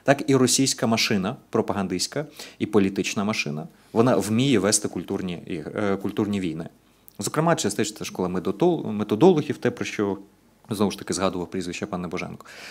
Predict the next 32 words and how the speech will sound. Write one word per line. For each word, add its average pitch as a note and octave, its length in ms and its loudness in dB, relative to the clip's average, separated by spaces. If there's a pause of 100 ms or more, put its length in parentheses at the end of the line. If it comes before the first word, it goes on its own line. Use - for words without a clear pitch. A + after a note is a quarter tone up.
(160)
Це A#2 160 6
така G#2+ 220 2
собі F#2+ 440 0
гіпертрофована G#2+ 1080 2
школа G#2+ 280 2
конструктивістів G#2+ 760 -4
на F#2+ 60 -2
стероїдах, D#2+ 600 -4 (380)
а, - 80 -4 (480)
мет-, F#2+ 320 -2
методологія, F2 640 -2
коли F#2 540 0
весь F2+ 260 0
світ A2+ 160 -2
зґвалтуємо F#2+ 800 0
і F2 340 0
викрутимо F#2 480 -2
в E2 40 -6
баранячий F#2 500 2
ріг, A#2 280 -4
зробимо F#2+ 480 0
все, F2 200 -4
що E2 360 -6
завгодно, G2 400 -4
все, - 160 -8
що - 120 -4
потрібно. - 420 -8 (480)
Раніше G2 360 4
це - 80 -4
просто - 260 -6
в F#2+ 40 -4
модерні F2+ 500 -2